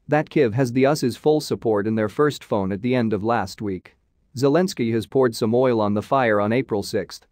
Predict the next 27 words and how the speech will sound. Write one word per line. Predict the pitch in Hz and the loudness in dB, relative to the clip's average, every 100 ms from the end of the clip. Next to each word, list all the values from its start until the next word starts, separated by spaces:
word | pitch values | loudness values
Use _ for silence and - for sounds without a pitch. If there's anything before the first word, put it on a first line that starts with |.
| - | -4
by | 123 | -4
calling | 113 156 170 147 | 0 2 2 2
on | 117 117 | 2 2
nato | 135 127 101 | 2 4 0
to | - 113 | 0 -4
accelerate | 107 156 156 139 127 123 | -2 0 4 4 2 0
Ukraine's | 123 - 123 120 | -2 0 0 0
accession | 107 - 143 139 104 | -2 -2 0 0 -2
to | 95 | -2
the | 117 | 0
military | 117 147 117 110 95 92 | 2 2 2 0 0 0
organization. | 95 98 98 104 101 92 76 _ _ _ _ 135 | -2 -2 -4 -4 -4 -8 -14 _ _ _ _ 0
nato | 156 175 110 | 4 4 4
has | 113 110 | 2 0
not | 147 160 | 2 2
offered | 135 135 120 107 | 2 0 -2 -2
Ukraine | 113 - 120 113 | -2 -2 -2 0
membership, | 107 101 95 - 87 - _ 131 | 0 -2 -4 -6 -10 -10 _ -2
and | 135 | 0
its | - | 0
accession | 113 - 180 185 117 | -6 0 0 0 -2
is | 107 | 0
a | 110 | 0
red | 110 143 120 | 2 2 2
line | 113 104 95 | -2 -2 -2
for | 107 | -2
Moscow. | 104 120 123 101 87 80 | 0 0 -2 -4 -6 -8